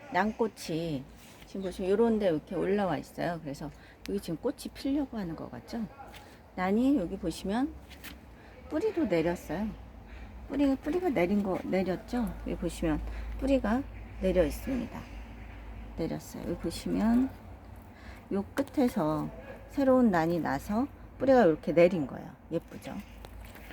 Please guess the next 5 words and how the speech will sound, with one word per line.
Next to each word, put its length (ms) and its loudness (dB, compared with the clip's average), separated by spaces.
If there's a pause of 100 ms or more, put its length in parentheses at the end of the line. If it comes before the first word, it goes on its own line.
(720)
꽃도 460 4
지금 500 -4 (840)
피려고 360 2
하고 260 -2
있고요. 280 -8